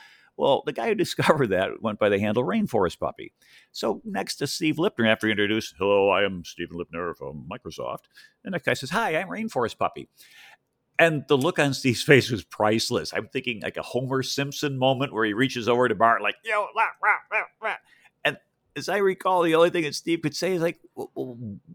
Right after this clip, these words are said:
why do you call yourself Rainforest Puppy?" And he looked at him and he said, "What judge would ever put a Rainforest Puppy in jail?" So <laughs> in any case, I think after that, he came up with something like an R F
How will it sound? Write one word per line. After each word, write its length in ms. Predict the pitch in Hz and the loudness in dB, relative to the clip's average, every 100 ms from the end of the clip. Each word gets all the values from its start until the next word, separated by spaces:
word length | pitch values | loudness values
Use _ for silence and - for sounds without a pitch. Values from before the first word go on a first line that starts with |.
| - | -10
why 260 | - 233 | -4 -2
do 80 | 269 | 0
you 240 | 330 359 - | 4 4 2
call 320 | - - 226 | -8 -2 0
yourself 640 | 214 202 208 185 208 202 | 2 0 -2 -2 -2 -2
Rainforest 920 | 180 175 240 262 208 196 147 139 - | 0 2 2 -2 -2 2 4 4 2
Puppy?" 440 | - 120 - - _ _ _ _ - | 2 2 0 -10 _ _ _ _ 0
And 80 | 170 | 4
he 60 | 156 | 6
looked 220 | 151 135 | 6 8
at 160 | 127 | 6
him 60 | 143 | 6
and 60 | 131 | 0
he 40 | |
said, 260 | 123 120 110 _ | 0 -2 -4 _
"What 200 | 175 185 | -2 -2
judge 560 | - 123 104 90 - - | 0 0 -2 -10 -12 -2
would 140 | 110 | -2
ever 180 | 113 143 | 0 -2
put 160 | 98 85 | -2 -2
a 40 | |
Rainforest 500 | 90 170 123 76 - | -4 -6 -8 -10 -8
Puppy 240 | 78 95 | -10 -8
in 100 | 107 | -10
jail?" 400 | 104 131 143 - _ _ - - - | -8 -10 -10 -18 _ _ -20 -20 -18
So 280 | - 170 175 | 0 6 8
<laughs> 0 | |
in 260 | 156 165 131 | 8 4 2
any 240 | 196 226 | 2 0
case, 380 | 143 95 80 - | 0 0 -2 -4
I 60 | 143 | -4
think 180 | 190 143 | 2 4
after 300 | 139 131 110 | 4 4 2
that, 260 | 107 107 - | 4 2 -2
he 100 | 117 | -6
came 220 | 123 113 | -2 -2
up 60 | 104 | -2
with 80 | |
something 140 | 120 107 | -4 -4
like 140 | 87 | -4
an 80 | 80 | -4
R 160 | 98 | -2
F 60 | 90 | -2